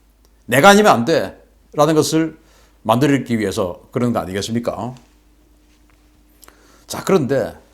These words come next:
오바마 때하고는 지금 이란이 상황이 다르죠. 오바마 때는, 어, 지금 여기 밑에 있는 샤하브 쓰리, 음,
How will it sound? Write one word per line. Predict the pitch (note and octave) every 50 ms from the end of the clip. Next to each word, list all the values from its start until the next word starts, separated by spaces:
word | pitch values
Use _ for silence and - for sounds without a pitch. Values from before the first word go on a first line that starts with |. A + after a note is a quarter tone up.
| _ _ _ _
오바마 | - B2 D3 F#3 G#3+ G#3+ -
때하고는 | D3+ B2 A2 G#2+ F#2+
지금 | G2 A2 G#2+ A2 G#2 F#2+ D#2+ -
이란이 | F#2 A2+ B2+ C#3+ D3 C3
상황이 | A#2 - - G#2 A#2+ B2+ A#2+
다르죠. | - D#2+ D#2+ A2 G#2+ A2+ E2 - F2+ F#2 G2+ - -
오바마 | A#2+ B2 D3+ D#3+ D3 B2
때는, | - G#2+ F#2 E2 D#2+ F2+ A#2 C#3 D3+ C#3+ _ _ _ _ _ _
어, | - G2 G2 F#2+
지금 | F2+ - C3 C3 A#2 G#2
여기 | G#2+ G#2+ G#2 G#2
밑에 | G2+ A#2+ C#3 - A#2+ G#2
있는 | F#2 G2 G2 F2
샤하브 | E2 - A#2 G#2+ - D#3 C3 A#2+
쓰리, | - - C3 A#2 G2 E2+ C#2+ - _ _ _ _ -
음, | E2+ D#2+ D#2+ D#2 B1+